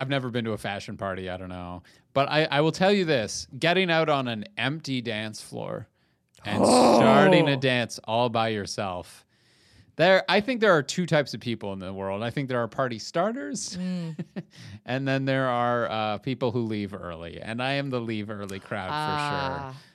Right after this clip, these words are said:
Speaker 1: Yeah.
Speaker 2: I like to think I'm a party starter.
Speaker 1: But c-, would you, like, that to me is, I felt that viscerally in my soul.
Speaker 2: How
Speaker 1: The
Speaker 2: many drinks
Speaker 1: embarrass-,
Speaker 2: do I have in me?
Speaker 1: the embarrassment of,
Speaker 2: Nah.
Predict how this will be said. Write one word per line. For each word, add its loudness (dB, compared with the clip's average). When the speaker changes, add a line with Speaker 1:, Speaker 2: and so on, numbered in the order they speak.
Speaker 1:
Yeah. -8
Speaker 2:
I -12
like -6
to -10
think -12
I'm -12
a -12
party -18
starter. -20
Speaker 1:
But -2
c-, -4
would -4
you, 0
like, -2
that -4
to -2
me -2
is, -4
I -2
felt -6
that -4
viscerally -6
in -8
my -8
soul. -14
Speaker 2:
How 0
Speaker 1:
The 4
Speaker 2:
many 4
drinks 4
Speaker 1:
embarrass-, 2
Speaker 2:
do 2
I 4
have -2
in -6
me? -10
Speaker 1:
the 4
embarrassment -2
of, -2
Speaker 2:
Nah. 4